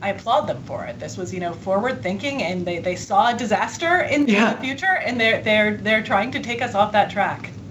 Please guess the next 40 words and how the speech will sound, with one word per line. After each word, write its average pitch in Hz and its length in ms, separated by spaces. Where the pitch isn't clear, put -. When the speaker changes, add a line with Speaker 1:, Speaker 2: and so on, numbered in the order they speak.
Speaker 2:
Yeah, 262 380
and, 269 140
you 285 80
know, 294 80
you 285 220
mentioned 294 360
hurricanes, 196 600
and 170 120
this 196 200
was, 180 260
you 175 120
know, 156 100
like, 156 160
a 165 80
hurricane 165 500
in 151 280
every 185 280
single 170 360
city 165 480
in 165 200
America, 165 720
right? 151 360
That, 185 540
you 214 180
know, 190 200
real 254 260
quick, 208 240
'cause 202 140
we 190 140
need 196 160
to 196 80
go 196 120
to 170 100
break. 170 360
What, 240 360
has 302 280
this 277 180
been 233 160
used 226 260
before? 214 540